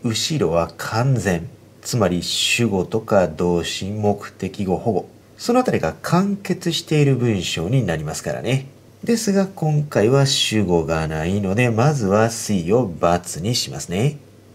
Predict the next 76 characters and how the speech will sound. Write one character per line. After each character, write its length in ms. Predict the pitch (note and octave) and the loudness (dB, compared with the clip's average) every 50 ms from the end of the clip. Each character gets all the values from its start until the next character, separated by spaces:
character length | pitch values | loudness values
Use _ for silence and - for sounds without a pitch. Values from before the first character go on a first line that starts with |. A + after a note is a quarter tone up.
| - | -12
で、 160 | B3+ A#3+ C4+ B3+ | -8 -6 -4 -2
皆 100 | G#3+ E3 | 0 0
さ 120 | D3+ C3 | 0 0
ん、 20 | |
ち 80 | - B2+ | 0 0
ょ 20 | |
っ 20 | - | -2
と 60 | F2+ | -2
話 260 | F#2+ A#2+ A2 F#2+ - | 0 0 0 0 -2
変 100 | - - | -2 -4
わ 60 | F2 | -4
り 60 | E2 D#2+ | -2 -2
ま 100 | D2+ D2+ | -4 -4
す 100 | - C3+ | 0 0
の 100 | C3+ A2+ | 4 4
で、 80 | G#2 | 4
色 260 | G2 G2+ G2+ G#2 G2+ | 4 4 4 4 6
分 280 | F#2+ F#2 F2 E2+ - F2+ | 6 4 2 2 0 -4
け 40 | D#2+ | -4
さ 160 | - - E2+ | -4 -6 -8
せ 140 | - - F2 | -6 -6 -6
て 100 | - E2+ | -4 -4
く 80 | E2+ | -4
だ 80 | E2 D#2+ | -4 -6
さ 140 | - - - | -6 -8 -10
い 40 | - | -4
ね。 300 | F#2 A#2 D3 D#3 D3 - - - - - - - | 0 0 0 0 0 -6 -12 -20 -20 -20 -20 -18
さ 140 | - - C4 | -4 0 2
あ 20 | A3+ | 2
皆 80 | D#3 | 2
さ 60 | C#3+ | 2
ん、 20 | - | 2
今 120 | - A2 | 0 -2
度 60 | F2+ | -2
は 60 | E2+ - | -2 -4
空 240 | - - G2+ G2+ | -6 -4 -2 -2
所 160 | G2 - A2+ A2 | 0 0 0 0
の 80 | A2 | -2
左 560 | G2+ G#2+ - - G2+ F#2 G2 F2+ F2 F2 F2 | -2 -4 -6 -8 -4 -2 -2 -2 0 -2 -2
側 280 | E2 E2+ E2 D#2+ D#2+ D#2+ | -2 -2 -2 -2 -2 2
で 160 | G#2+ D3 D3+ | 2 4 4
ご 160 | C3 A#2 G2+ | 6 4 4
ざ 120 | - F#2 D#2 | 4 2 -4
い 60 | C#2+ | -4
ま 160 | C#2 C3 - | -6 -10 -8
す。 220 | - - - - - - - - - - | -8 -8 -10 -12 -16 -20 -20 -20 -14 -12
コ 240 | - - C4+ C#4+ C#4 | -2 0 2 2 2
ン 220 | C4 G#3 D#3+ D3+ | 2 0 2 2
マ 120 | E3+ F3 | 2 4
が 300 | D#3 C3+ B2 - - - | 4 4 2 2 0 0
あ 80 | G#2 G2+ | -2 0
る 160 | G2 F#2+ F#2 | 0 -2 -4
状 280 | - - G#2 A2 A#2+ A2+ | -2 0 0 0 0 0
況 300 | G#2+ - - G#2+ G2+ G2+ | -2 -2 2 4 4 4
で 180 | G2+ G2 F#2 F#2 | 4 4 0 0
選 400 | - - - B2+ C#3+ D3 C#3+ D3 | -2 -4 0 2 4 4 2 2
択 260 | - C3+ C3 - C3 | 2 0 -2 0 -4
肢 160 | - - F#2 | -4 -2 -2
の 120 | E2 C#2+ - - | -2 -4 -4 0
A 200 | A2+ G#2 F#2 D#2+ | 0 2 2 2
の 180 | D#2 D#2+ D#2+ | 0 -2 -6
that 380 | D2+ - G#2 A#2 B2 - - - | -4 -2 0 0 0 0 -4 -8
で 80 | - - | -8 -6
す 100 | - A#2 | -4 -2
ね。 200 | A#2+ A#2+ - - - - - - - - - - | -2 -2 -4 -10 -20 -20 -20 -20 -20 -20 -20 -16
そ 140 | - - - | -4 -2 -2
う 40 | C3+ | -2
で 60 | C3+ | 0
す 60 | - | -2
ね。 160 | G#2+ A2+ A2 - - - | -4 -4 -4 -6 -12 -4
関 300 | - D#3 D#3 D#3 D3 D3+ | 0 2 2 2 2 -2
係 340 | - - C3+ C3 C3 B2+ | 2 2 4 6 6 4
代 220 | A#2+ A#2+ A#2 A2+ A#2 | 4 4 4 4 4
名 180 | A#2 A2 G2+ | 4 2 2
詞 140 | F#2 - F#2 | 2 0 -4
that 320 | F2+ F2 F2+ A2+ A#2 A#2 | -6 -2 0 0 0 0